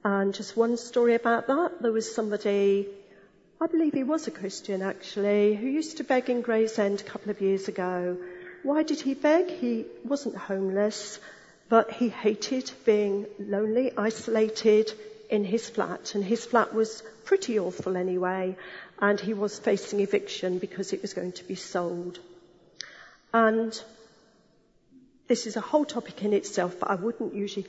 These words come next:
give money to people begging on the street, so this is very much an exception. God clearly said to me,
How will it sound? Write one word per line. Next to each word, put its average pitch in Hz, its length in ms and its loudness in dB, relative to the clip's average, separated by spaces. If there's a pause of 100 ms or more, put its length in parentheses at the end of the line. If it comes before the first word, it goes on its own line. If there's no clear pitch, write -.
give 214 140 4
money 247 320 -2
to - 180 -12
people 226 320 -6
begging 220 340 -2
on 214 120 -4
the 220 80 -2
street, 214 560 -6
so 202 260 -2
this 196 240 -6
is - 120 -10
very 277 220 2
much - 300 -4
an 196 60 -4
exception. - 680 -4
God 180 240 -6
clearly 302 380 0
said - 300 -6
to - 120 -8
me, 196 320 0